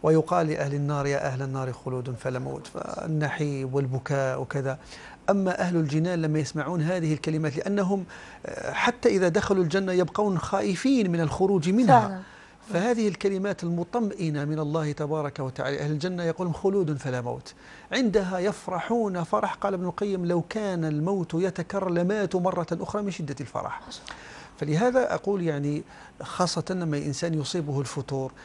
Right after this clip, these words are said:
Speaker 1: يتذكر ما أعده الله تعالى من الجنة وما ينتظره من النعيم،
Speaker 2: أكبر جزء.
Speaker 1: فينشط لهذه العبادة، وأن قيام الليل رفعة عند الله تبارك وتعالى،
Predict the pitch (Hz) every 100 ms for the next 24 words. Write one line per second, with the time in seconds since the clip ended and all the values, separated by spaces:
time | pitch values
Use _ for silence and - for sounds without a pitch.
0 | - 165 180 202 - 165 160 - - 151
1 | 131 120 131 135 120 - 117 127 127 127
2 | 123 127 156 214 233 220 165 175 156 190
3 | 180 156 160 151 147 143 175 147 117 -
4 | - - 226 202 165 220 214 185 151 -
5 | - - 147 151 139 127 123 131 139 135
6 | 123 127 123 120 156 156 143 151 147 143
7 | 139 147 139 151 190 139 147 143 143 135
8 | 139 135 135 131 127 131 135 131 127 127
9 | - 131 135 156 143